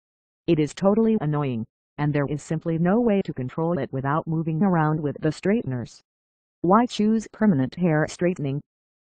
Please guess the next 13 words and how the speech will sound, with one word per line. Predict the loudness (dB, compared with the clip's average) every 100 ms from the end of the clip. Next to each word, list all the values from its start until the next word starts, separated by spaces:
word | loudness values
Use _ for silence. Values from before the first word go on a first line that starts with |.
| _ _ -4
Permanent | 2 4 4 -2
hair | -4 -4
straightening | -2 0 0 0 -4 -2
can | 0 2
be | 2
a | 0
great | -2 -4 -2
long-term | -2 0 -2 -4 -4
solution | -2 2 4 2 0 -6
to | -4
tame | 0 2 2
that | 2 -2
frizzy, | -2 0 0